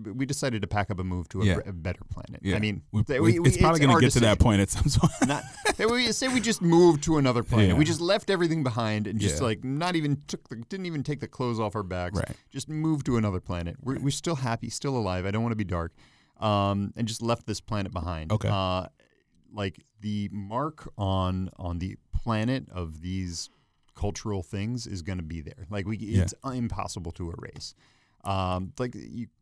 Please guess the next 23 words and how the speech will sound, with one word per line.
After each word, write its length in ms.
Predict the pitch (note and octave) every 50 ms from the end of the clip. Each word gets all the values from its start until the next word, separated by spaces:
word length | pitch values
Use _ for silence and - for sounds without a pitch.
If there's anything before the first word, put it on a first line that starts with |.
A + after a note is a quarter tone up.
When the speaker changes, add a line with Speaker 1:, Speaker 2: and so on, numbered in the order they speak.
| _ _
Speaker 1:
you 140 | - A2 F2+ _
couldn't 320 | - - - G#2 G#2 F#2+
erase 440 | F#2+ F#2+ F#2 F#2 F2+ F2+ F2 - -
things 340 | - - F#2+ F2+ F2+ E2 -
like 360 | F#2 F2 E2+ E2 E2 D#2 - - _ _ _ F2
James 300 | - E2+ D#2+ D#2+ D2+ C#2+
Bond 380 | D2+ D#2 D#2 D#2 D#2 E2+ F2 - -
or 160 | - F#2 E2+
Zelda 400 | D#2+ D2 F2 E2+ E2 D#2+ F2 - - -
Speaker 2:
Yeah. 160 | - G#2+ F#2
Speaker 1:
or 200 | F2 E2+ D#2+ D#2+ D2 _ _ _ _ _ _ _ _ _ _ -
Captain 340 | - G2+ F2+ - - F#2 E2
America, 400 | D#2+ D#2+ F2 - - - - -
right? 80 | - E2+
Speaker 2:
Right. 180 | G2 G#2+ G#2+
Speaker 1:
There's 200 | G#2+ A#2+ A#2 -
just 240 | - A#2+ - - -
so 120 | - A#2+ A#2
much 240 | A2+ G2 - - -
stuff 360 | - - - F#2 F#2 - - -
out 220 | F2 E2+ D#2+ -
there. 240 | - - - - - _ _ _ _ _ _ _ _ _ _ -
Um, 580 | - G#2 G2+ G2+ G2 F#2+ F#2+ F#2 F#2+ F#2+ F#2